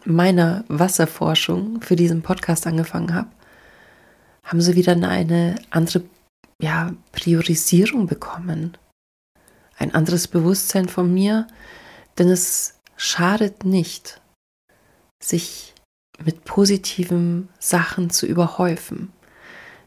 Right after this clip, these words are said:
Denn wenn von einem riesengroßen,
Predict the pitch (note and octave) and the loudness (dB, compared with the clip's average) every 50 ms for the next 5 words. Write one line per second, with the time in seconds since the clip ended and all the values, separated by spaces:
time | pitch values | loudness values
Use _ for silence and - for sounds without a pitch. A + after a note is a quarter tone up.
0 | _ _ - F3+ F3+ F3 F3 E3+ F3 F3 E3+ E3+ E3 - - _ _ _ - - | _ _ 0 2 4 4 4 4 2 2 2 0 -2 -6 -10 _ _ _ 0 2
1 | F3+ F3 E3+ F3 E3+ - - F3 E3+ E3 D#3 - - - E3 E3 F3 E3+ E3+ E3+ | 4 4 4 2 0 0 0 0 0 0 -2 -4 -4 -4 -2 -2 0 0 0 -2
2 | E3 - A#3 A3+ - _ - - - - G3 A#3+ C#4+ D#4 D#4 D#4+ D4+ C#4+ C#4 - | -4 -6 -8 -12 -14 _ -12 -6 0 4 4 6 6 4 2 2 0 0 -2 -2
3 | - A#3 - G#3+ A3 A3 A3+ A#3 A3+ A3+ - G#3+ G#3 G3+ G3+ G3 G3 F#3 | -4 -2 0 0 2 2 0 -2 -4 -4 -6 -6 -4 -4 -4 -4 -6 -6